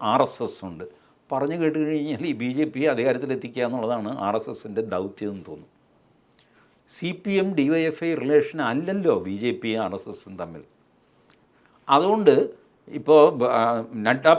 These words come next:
പറഞ്ഞു എന്ന് തന്നെ വെച്ചോ, "ഞങ്ങൾ സ്വന്തം കാലിൽ നിൽക്കാൻ പ്രാപ്തരായി." ആർ എസ് എസിൻ്റെ റിയാക്ഷൻ എന്താവും? "ഹോ, ആശ്വാസമായി,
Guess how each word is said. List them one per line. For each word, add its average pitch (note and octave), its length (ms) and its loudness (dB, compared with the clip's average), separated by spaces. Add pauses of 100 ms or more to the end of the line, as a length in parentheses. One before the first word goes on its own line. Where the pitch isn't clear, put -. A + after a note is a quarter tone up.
പറഞ്ഞു E3 220 6
എന്ന് F#3 160 0
തന്നെ D3+ 120 2
വെച്ചോ, A2 400 -2 (400)
"ഞങ്ങൾ D3 260 4
സ്വന്തം C3 400 -2
കാലിൽ A#2 200 2
നിൽക്കാൻ G#2+ 460 -4
പ്രാപ്തരായി." F#2+ 640 0 (400)
ആർ C3 160 2
എസ് C#3 140 0
എസിൻ്റെ C#3+ 280 -4
റിയാക്ഷൻ B2 440 0
എന്താവും? G#2 360 0 (340)
"ഹോ, G3 260 -2
ആശ്വാസമായി, F#2 840 -6